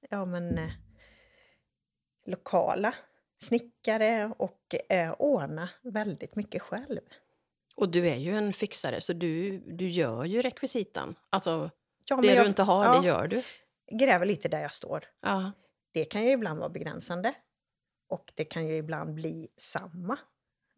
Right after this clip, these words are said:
Speaker 1: Att jag känner att, ja, men nu använder jag en sån här typ av grej igen. Inget illa, Ernst. Men rundstav är ju hans grej.
Speaker 2: <laughs> Ja, just det.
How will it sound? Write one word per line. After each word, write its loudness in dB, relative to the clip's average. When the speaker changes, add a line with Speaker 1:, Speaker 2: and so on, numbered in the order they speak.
Speaker 1:
Att -10
jag 0
känner -4
att, -16
ja, -4
men -4
nu -2
använder -6
jag -6
en -14
sån -8
här -4
typ -10
av -8
grej -4
igen. -4
Inget -2
illa, 2
Ernst. -4
Men 2
rundstav 2
är 4
ju 2
hans -4
grej. 2
Speaker 2:
<laughs> 2
Ja, 6
just -2
det. 4